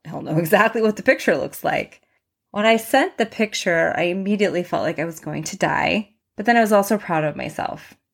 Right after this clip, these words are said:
What came next was heartbreaking. He responded by telling me how disgusting I was and how he would never be attracted to someone who was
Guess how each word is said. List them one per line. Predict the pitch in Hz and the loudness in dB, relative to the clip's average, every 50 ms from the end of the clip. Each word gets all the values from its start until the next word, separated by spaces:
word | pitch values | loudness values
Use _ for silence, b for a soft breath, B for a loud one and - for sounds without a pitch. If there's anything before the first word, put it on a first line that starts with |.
| _ _ _ | _ _ _
What | 185 190 - - - | -2 0 0 0 -4
came | - - - 185 170 165 170 185 226 | -12 -8 -8 -6 -6 -6 -4 0 2
next | 294 359 285 170 135 117 90 - - - - - - - - - - _ _ _ _ - | 4 4 4 4 2 -2 -4 -4 -10 -14 -10 -10 -8 -8 -8 -10 -12 _ _ _ _ -12
was | 180 170 | -12 -10
heartbreaking. | - - - 180 160 165 - - - - - - - - - - _ _ _ _ _ _ | -10 -2 -2 -2 -2 -2 -4 -10 -10 -10 -12 -16 -16 -16 -18 -20 _ _ _ _ _ _
He | _ - 220 | _ 0 2
responded | 220 214 208 202 - - - 240 233 254 262 262 240 240 214 185 | 4 4 2 2 0 0 2 2 4 4 4 4 2 0 0 2
by | 202 185 185 | 2 2 2
telling | 180 - - - 190 185 185 185 180 180 | 0 -4 -4 -2 -2 0 0 -2 -4 -4
me | 175 165 160 165 | -2 -4 -4 -4
how | 160 - - - 185 180 180 180 175 175 175 175 190 - - _ _ _ _ - 165 156 _ | -4 -6 -4 2 4 4 6 6 6 6 4 2 0 -4 -10 _ _ _ _ -20 -20 -12 _
disgusting | - 175 165 - - - - - _ - 185 - - - - - 151 165 | -4 -4 -4 -2 -6 -8 -8 -4 _ -2 -2 -2 -6 -6 -4 -4 -4 -2
I | 147 147 - | -4 -4 -4
was | 160 151 - - - - - - - - _ - _ _ _ _ _ _ _ _ _ _ _ _ | -4 -4 -6 -6 -10 -14 -20 -20 -20 -20 _ -20 _ _ _ _ _ _ _ _ _ _ _ _
and | - 190 185 | -6 -2 0
how | 190 180 180 185 | 2 4 4 2
he | 175 190 208 202 | 4 2 2 4
would | 190 190 175 | 4 2 0
never | 180 185 185 190 190 214 214 208 | 2 2 2 2 4 2 0 0
be | 208 202 190 180 | 2 2 4 4
attracted | 170 160 - - - - 160 160 170 - - - 165 156 - | 2 2 0 -6 -2 0 0 0 0 -2 -8 -12 -12 -12 -10
to | - 160 | -10 -10
someone | 156 156 - 151 147 - - - 50 50 - - - _ - _ _ _ _ _ _ - - | -8 -6 -4 -4 -4 -4 -6 -8 -8 -8 -10 -12 -16 _ -20 _ _ _ _ _ _ -18 -2
who | - 202 208 202 202 | 2 4 4 4 4
was | 190 170 165 151 151 156 156 - 151 - | 4 4 4 4 4 2 0 -2 -6 -6